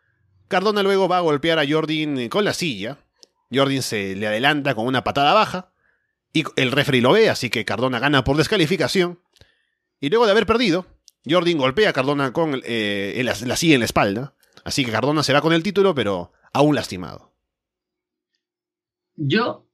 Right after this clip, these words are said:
Speaker 2: entendí que cuando Cardona gana el título, haciendo su turn heel, este combate iba a ser como el combate de verdad, sin overbooking en el final.
Speaker 1: Ujú.
Speaker 2: Y que ahora pase esto, fue como,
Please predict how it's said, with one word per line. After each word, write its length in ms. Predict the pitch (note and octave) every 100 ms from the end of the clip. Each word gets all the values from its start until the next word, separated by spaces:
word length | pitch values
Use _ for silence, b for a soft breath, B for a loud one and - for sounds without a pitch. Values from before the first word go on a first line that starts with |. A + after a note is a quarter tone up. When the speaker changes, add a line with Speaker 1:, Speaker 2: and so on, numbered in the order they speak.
| -
Speaker 2:
entendí 760 | D#3 C3+ C3+ C3 F3 A3+ - _ _ _ _ _ _ _ _
que 720 | - D3+ C#3 B2+ B2 A#2 A2+ -
cuando 220 | C#3 C3+
Cardona 320 | C3+ C#3 E3
gana 140 | F#3 F3
el 60 |
título, 400 | G3+ G3 G3 - _ _ _ _ _ -
haciendo 260 | A#2+ C#3 C#3+
su 120 | D#3
turn 220 | D3 C#3+
heel, 380 | A#2+ E3+ G3+ - _ _ _ _ _ _ _ _
este 220 | - B2+ D3+
combate 340 | D#3 D#3 D#3
iba 100 | D3+
a 40 | B2+
ser 160 | D3+
como 440 | D3+ D3 A#2 - _
el 100 | C#3
combate 280 | B2+ C3+ D#3
de 100 | C#3
verdad, 400 | A#2 A2 G2+ - _ _ _ _ _
sin 240 | D3+ D#3
overbooking 520 | D#3 C3+ C3 B2+ D3+
en 80 | C3
el 160 | A2 G#2+
final. 360 | G#2 F#2+ A2 - _ _ _ _
Speaker 1:
Ujú. 140 | B2+
Speaker 2:
Y 60 | C3
que 80 | C#3
ahora 140 | F3+
pase 220 | G#3 A3+ B3+
esto, 300 | - D4+ -
fue 120 | E3
como, 380 | C#3+ B2 A2+